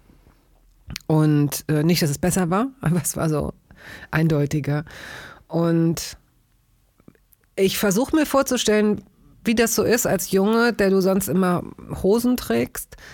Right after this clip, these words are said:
plötzlich so einen Rock anhast und vielleicht auch in einem Moment, in dem du unbeobachtet bist und merkst, dass das angenehm, wie angenehm das eigentlich vielleicht sogar ist.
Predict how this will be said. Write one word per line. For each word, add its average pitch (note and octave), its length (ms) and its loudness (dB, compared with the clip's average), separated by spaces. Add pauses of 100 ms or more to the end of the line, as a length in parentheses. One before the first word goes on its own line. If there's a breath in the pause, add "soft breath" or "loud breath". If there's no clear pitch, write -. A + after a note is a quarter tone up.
(360 loud breath)
plötzlich G#3+ 440 0
so G3+ 160 2
einen F#3+ 200 2
Rock F3 360 0
anhast A3+ 500 0
und F#3+ 160 0
vielleicht G3+ 320 0
auch F3 120 -2
in C#3 60 -4
einem G3 160 2
Moment, F#3 420 2
in G3 80 2
dem F#3+ 160 2
du F#3 80 2
unbeobachtet G#3+ 800 0
bist A3 380 -2 (640 loud breath)
und F#3+ 560 0
merkst, F#3+ 400 0
dass G3+ 180 0
das G3 180 -2
angenehm, F#3 540 2
wie E3 100 0
angenehm G3 380 2
das D3 120 0
eigentlich D3+ 840 -2
vielleicht E3 640 2
sogar C#3 360 -2
ist. B2 480 -6